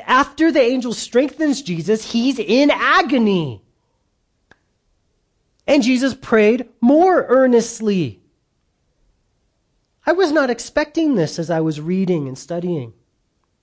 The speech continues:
I thought after God strengthened you, "Okay, I can do it." <gasps> Calmness, peace would be the I wasn't expecting there to be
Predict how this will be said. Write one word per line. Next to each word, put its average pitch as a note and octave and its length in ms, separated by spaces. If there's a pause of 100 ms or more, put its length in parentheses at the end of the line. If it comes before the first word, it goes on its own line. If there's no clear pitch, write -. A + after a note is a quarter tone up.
(460)
I A#3+ 120
thought C4 340
after A3 320
God F3+ 260
strengthened D#4 560
you, F3+ 380 (880)
"Okay, F#3 440
I - 20
can E3 220
do G#3+ 140
it." - 200
<gasps> A#3+ 1300
Calmness, E3+ 680
peace F3 560
would D#3+ 160
be D#3+ 260
the D3 240 (3000)
I E3+ 100
wasn't A3+ 380
expecting F#3+ 800
there D3+ 180
to D#3 140
be D#3+ 320